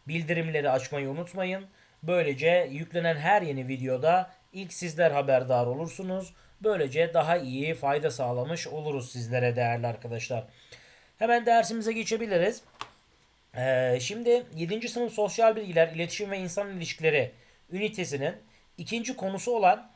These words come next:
çevremle iletişim kurabiliyorum konusuna değineceğiz sizlere. Her zamanki gibi derse başlamadan önce kavramlar bizim için olmazsa olmazlardandır.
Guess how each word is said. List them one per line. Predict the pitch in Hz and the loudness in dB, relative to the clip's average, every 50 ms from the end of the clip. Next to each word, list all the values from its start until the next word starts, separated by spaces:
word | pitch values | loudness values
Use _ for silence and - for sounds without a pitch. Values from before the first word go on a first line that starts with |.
| _ _ | _ _
çevremle | - - 160 156 160 165 190 226 247 254 262 247 | -8 -2 2 2 2 4 4 2 2 4 0 0
iletişim | 220 214 220 214 220 - - 247 240 - | 2 2 0 -2 0 -4 -4 -4 -6 -6
kurabiliyorum | - 214 220 220 214 226 208 254 262 254 240 208 156 120 120 - _ _ _ _ | -4 0 0 0 0 -2 -4 0 4 6 6 6 4 0 -8 -14 _ _ _ _
konusuna | - 147 147 143 123 139 131 123 113 101 - - _ _ _ _ | -10 -8 -6 -6 -6 -4 -2 0 -2 -2 -4 -12 _ _ _ _
değineceğiz | 101 117 120 120 117 117 113 113 117 117 113 107 - | -8 -6 -4 -2 -2 -2 -4 -4 -2 -4 -4 -4 -6
sizlere. | 120 117 110 123 135 143 180 208 220 220 - - _ - _ _ _ _ _ _ _ _ _ _ _ | -8 -8 -4 -2 2 4 6 4 4 4 -2 -18 _ -20 _ _ _ _ _ _ _ _ _ _ _
Her | - 180 233 247 | 6 6 6 6
zamanki | 240 262 254 247 247 - 240 220 | 6 0 0 0 0 0 -2 -8
gibi | 233 226 226 202 | -6 -6 2 4
derse | 202 202 202 190 202 202 | 6 6 6 4 2 4
başlamadan | 208 208 196 - 214 220 202 170 165 151 | 4 4 4 4 0 0 0 0 0 -2
önce | 143 139 139 175 196 190 | -2 -2 0 -2 -2 -2
kavramlar | - - 175 175 175 180 185 185 190 196 190 185 175 | 2 6 6 6 8 8 4 4 4 4 2 2 2
bizim | 185 165 180 180 | -4 -8 -8 -8
için | 165 - 185 190 185 | -6 -4 -4 -4 -2
olmazsa | 170 160 160 160 165 175 180 175 - - 175 | 0 2 2 2 2 0 0 0 0 0 0
olmazlardandır. | 160 160 156 156 156 156 160 151 147 139 151 147 147 147 139 147 147 143 135 120 120 127 160 165 170 - | 2 2 0 0 0 0 2 2 0 0 2 4 4 4 4 4 2 2 2 0 0 0 0 -2 -4 -12